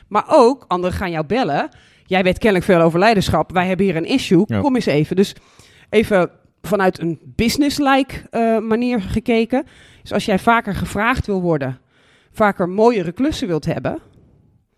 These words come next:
Speaker 1: is het heel erg slim om te delen. En dertig jaar geleden moest je dan een advertentie in een tijdschrift zetten.
Speaker 2: <laughs> Ja.
Speaker 1: Je hebt nu het gratis platform LinkedIn, eh,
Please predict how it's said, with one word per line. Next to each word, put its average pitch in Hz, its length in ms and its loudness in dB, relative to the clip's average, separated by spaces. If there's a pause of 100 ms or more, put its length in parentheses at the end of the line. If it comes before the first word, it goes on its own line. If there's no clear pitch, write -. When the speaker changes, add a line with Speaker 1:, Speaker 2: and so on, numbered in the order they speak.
(180)
Speaker 1:
is 196 160 -4
het 165 140 -12
heel 196 340 -2
erg - 160 -6
slim 156 380 -8
om 190 180 -14
te 202 120 -10
delen. 180 420 -2 (140)
En 202 300 -6 (380)
dertig 214 360 -2
jaar 196 180 0
geleden 208 380 -2
moest 170 160 -4
je 175 60 -4
dan 170 160 -4
een 160 220 -6 (220)
advertentie 190 640 -4
in 165 80 -2
een 165 120 -4
tijdschrift 254 540 -2
zetten. 156 380 -2
Speaker 2:
<laughs> - 60 -10 (880)
Ja. 247 120 -4
Speaker 1:
Je - 0 -
hebt 233 100 -2
nu 269 120 -2
het 208 100 -6
gratis 190 440 -4
platform 214 520 -2
LinkedIn, 233 760 0 (120)
eh, 196 300 2